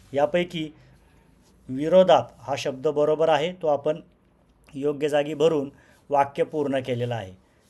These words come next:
पुढील प्रश्न पाहूया. प्रश्न दोन आहे, "शोधा पाहू माझा सोबती कोण." या ठिकाणी आपल्याला अ गट आणि ब गट अशा दोन गटांमध्ये काही बाबी दिलेल्या आहेत.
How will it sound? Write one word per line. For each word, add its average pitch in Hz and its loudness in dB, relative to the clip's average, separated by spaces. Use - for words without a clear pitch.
पुढील 160 -2
प्रश्न 165 -2
पाहूया. 156 0
प्रश्न 170 0
दोन 190 2
आहे, 185 2
"शोधा 160 2
पाहू 165 -2
माझा 143 0
सोबती 147 -2
कोण." 113 -12
या 143 0
ठिकाणी 170 -4
आपल्याला 185 -2
अ 180 4
गट 180 4
आणि 151 -8
ब 143 -4
गट 160 6
अशा 139 -4
दोन 165 0
गटांमध्ये 165 2
काही 147 -8
बाबी 143 2
दिलेल्या 156 0
आहेत. 131 0